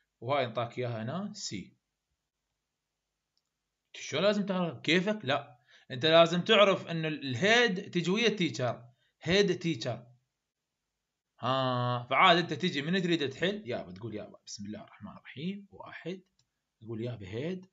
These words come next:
هاي هيد"، يعني عفوًا، هاي الهيد جاية ويا من الهيد، ايش تاخذ الهيد؟ أقول له: "يابا، هاي ويا البي". بحط وياه، أكتب الكلمة كاملة على مود خاف يحط لي خطأ، خاف أنا أنسى.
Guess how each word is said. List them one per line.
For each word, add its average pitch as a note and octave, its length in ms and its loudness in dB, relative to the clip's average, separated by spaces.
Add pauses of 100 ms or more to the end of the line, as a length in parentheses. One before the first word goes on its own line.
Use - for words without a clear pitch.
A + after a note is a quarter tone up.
(1200)
هاي G#2 120 -10
هيد"، D3+ 420 -10 (440)
يعني - 160 -20
عفوًا، E3+ 320 -14 (640)
هاي G2+ 100 -14
الهيد A2 460 -10 (720)
جاية C3 260 -2
ويا F#3+ 240 -2
من D#3 180 -4
الهيد، A#2+ 220 -6
ايش G#2 160 -14
تاخذ C3 320 -4
الهيد؟ A#2 440 -10
أقول A2 160 -8
له: A2+ 60 -4
"يابا، A#2 260 -6
هاي A2+ 80 -8
ويا E3 200 -4
البي". F#2 340 -12 (520)
بحط A2+ 200 -14
وياه، A#2+ 320 -8
أكتب A2 260 -10
الكلمة G#2+ 400 -8
كاملة G#2 300 -10
على G#2+ 100 -8
مود G#2 120 -8
خاف B2 220 -10
يحط - 220 -20
لي A#2 60 -20
خطأ، A#2 300 -20
خاف A#2+ 180 -10
أنا A#2+ 180 -8
أنسى. A#2+ 320 -12